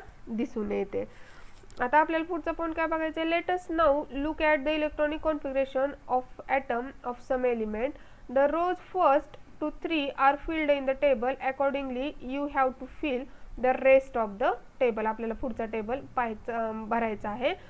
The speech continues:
पहिले तीन रोज जे आहेत ते काय केलेले आहेत, त्यांनी भरून दिलेले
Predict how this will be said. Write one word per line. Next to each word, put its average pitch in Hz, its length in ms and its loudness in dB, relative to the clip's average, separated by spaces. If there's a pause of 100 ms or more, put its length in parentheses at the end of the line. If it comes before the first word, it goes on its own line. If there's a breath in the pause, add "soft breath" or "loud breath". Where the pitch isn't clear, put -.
(320 loud breath)
पहिले 269 240 8
तीन 269 300 -2 (140)
रोज 247 280 4
जे 233 140 2
आहेत 254 220 2
ते 247 60 2
काय 240 180 0
केलेले 240 320 0
आहेत, 240 140 -4
त्यांनी 233 200 0
भरून 220 320 -4
दिलेले 214 380 0